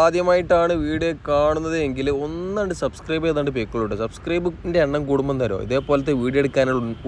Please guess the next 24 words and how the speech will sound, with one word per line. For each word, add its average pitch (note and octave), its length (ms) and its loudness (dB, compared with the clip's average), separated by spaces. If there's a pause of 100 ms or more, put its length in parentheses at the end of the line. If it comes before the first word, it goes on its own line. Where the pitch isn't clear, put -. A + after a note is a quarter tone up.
ഉന്മേഷം C3 380 -2 (120)
തന്നെത്താലെ C#3+ 720 8
വരും. G2 240 -2
അതായത് C3 300 4
ഒരു C3+ 120 -4
മോട്ടിവേഷനാണ് D3 800 2
ഈ - 100 -8
സബ്സ്ക്രൈബ്സിൻ്റെ C3 540 0
എണ്ണം B2 180 0
കൂടുമ്പോൾ. G#2+ 300 -2
അപ്പം A#2+ 140 -4 (100)
വടനപ്പള്ളി C#3+ 640 4 (100)
bypass-ിൽ C3 680 2 (540)
നല്ല A#2 220 6 (120)
മാറ്റങ്ങൾ B2+ 520 6
ഉണ്ടായിട്ടുണ്ട്. B2 540 6 (140)
തൃശ്ശൂർ C#3+ 500 2
ജില്ലയിലാണ് D#3 560 6 (140)
ഏറ്റവും D#3 500 -2
കൂടുതൽ C#3 300 2 (220)
റീഅലൈൻമെന്റ്, C3 640 2
അതായത് A#2+ 260 2 (220)
മിനി C3 180 0 (120)
bypass-ുകളൊക്കെ C3 880 4